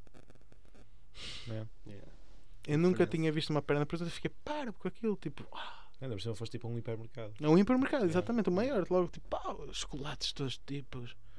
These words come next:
Speaker 2: <laughs>
Speaker 3: light e caralho, branco, roxo, caralho, foda-se. Eu fiquei parvo, meu. Brinquedos, Playstations. Eu
Speaker 2: <laughs>
Speaker 3: oh, mano, eu tenho a Playstation um.
Speaker 2: Imagina,
Speaker 3: Estás a ver?
Speaker 2: é,
Speaker 3: Eu
Speaker 2: é.
Speaker 3: nunca mais comprei nenhuma, mano. Nunca, porque os meus pais também não,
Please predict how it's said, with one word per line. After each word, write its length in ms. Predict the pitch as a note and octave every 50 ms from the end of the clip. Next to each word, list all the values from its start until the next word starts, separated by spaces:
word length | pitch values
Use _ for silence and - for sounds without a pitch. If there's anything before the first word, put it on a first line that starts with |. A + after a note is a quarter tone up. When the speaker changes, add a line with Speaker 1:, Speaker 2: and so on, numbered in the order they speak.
| - -
Speaker 2:
<laughs> 400 | C#3+ C#3 - - - F#3+ D3 C3
Speaker 3:
light 340 | C3+ C#3 C#3+ C#3+ C3+ - C#3+
e 40 |
caralho, 420 | B2+ - C3+ B2+ C3 C3 C3 B2+ B2
branco, 400 | A#2+ B2 C3 C3+ B2+ - - B2
roxo, 380 | A#2 B2+ C3 B2+ - - - -
caralho, 320 | - C3 B2 C3+ B2+ B2 B2
foda-se. 500 | - - D#3+ E3 D3 B2+ C#3+ C#3+ - C#3
Eu 40 |
fiquei 200 | - - - C#3+ - - -
parvo, 380 | - D4 D4 B3+ B3 - - D#3
meu. 200 | C3 A2+ G#2+ G#2+
Brinquedos, 960 | G2+ C3+ C#3 D3 C#3+ C#3+ C3 A#2+ - - C3+ C3+ C3+ B2+ B2 B2+ B2+ B2 A#2+ - - - - - - - - -
Playstations. 840 | - C#3 B2+ A#2 - - - - B2 B2+ C3 B2 - - B2 A2+
Eu 80 | C#3 C#3
Speaker 2:
<laughs> 800 | D3+ C#3+ C#3+ C#3+ C#3 C3+ C#3 C#3 D#3+ E3 D3 - - F3 -
Speaker 3:
oh, 80 | - F3+
mano, 200 | C#3 B2+ C3 C#3+
eu 40 | C#3
tenho 140 | - F#3 F3+
a 40 |
Playstation 420 | - D3+ C#3 - - E3+ - - C3+
um. 260 | B2 A2 A2 A2 G#2 - - - - - - - - - - D3+ A#2+ - - - -
Speaker 2:
Imagina, 680 | C3+ C#3+ C3 C3 C3+ C#3+ E3+ E3+ D#3 C#3 C#3 C#3+ C#3 C3+
Speaker 3:
Estás 200 | B2 C3 A#2+ B2+
a 60 | B2+
ver? 260 | B2 A#2+ A#2 A2+ -
Speaker 2:
é, 100 | C3+ C3+
Speaker 3:
Eu 40 | D3+
Speaker 2:
é. 20 | D#3
Speaker 3:
nunca 260 | E3+ F3 E3+ - E3
mais 180 | D#3+ D#3+ D3+
comprei 340 | - - D#3 D3 D3 D3 D3
nenhuma, 380 | D3 C#3+ C#3 C3 A#2 G#2+ G#2 G2+
mano. 280 | F#2+ G#2 G2+ F#2+ G2+ -
Nunca, 240 | C3 C3+ C3+ C3 B2+
porque 160 | - C3+ -
os 20 | C#3
meus 120 | C#3 -
pais 160 | - D3 C#3+
também 220 | - C#3+ C3+ C3+ C3
não, 180 | B2+ A#2+ A#2